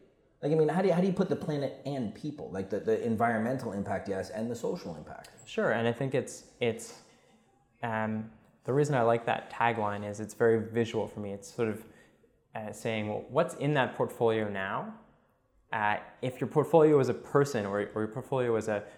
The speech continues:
Speaker 2: you could visualize it, what would it be? Would it be, uh, kind of the John Oliver character that's, like, smoke-, the Marlboro Man smoking cigarettes?
Speaker 1: Yep.
Speaker 2: You know, do you own tobacco stocks?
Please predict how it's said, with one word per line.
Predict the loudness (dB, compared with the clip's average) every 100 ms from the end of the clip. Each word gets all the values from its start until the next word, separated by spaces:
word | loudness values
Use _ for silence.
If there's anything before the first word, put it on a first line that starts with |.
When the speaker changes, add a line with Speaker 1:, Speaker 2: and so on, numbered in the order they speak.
| -20 _ -14
Speaker 2:
you | -4
could | -2
visualize | 4 4 4 4 4 2
it, | 0
what | 2
would | 2
it | 2
be? | -2 -2
Would | 2
it | 0 2
be, | 2 2 -4 -20 -20 -4
uh, | 2 4 2 -2
kind | -4 -2
of | 0
the |
John | 2 4 6
Oliver | 6 6 4
character | 4 6 6 6 6
that's, | 6 4
like, | 0
smoke-, | 2 4 4
the | 6
Marlboro | 10 10 10
Man | 8 8 4
smoking | 2 2 0
cigarettes? | 2 2 2 -2 -4 -12 -2
Speaker 1:
Yep. |
Speaker 2:
You | 2
know, | 4 2
do | 4
you | 4
own | 6 2 0
tobacco | 0 2 4 2
stocks? | 2 0 -2 -6 -18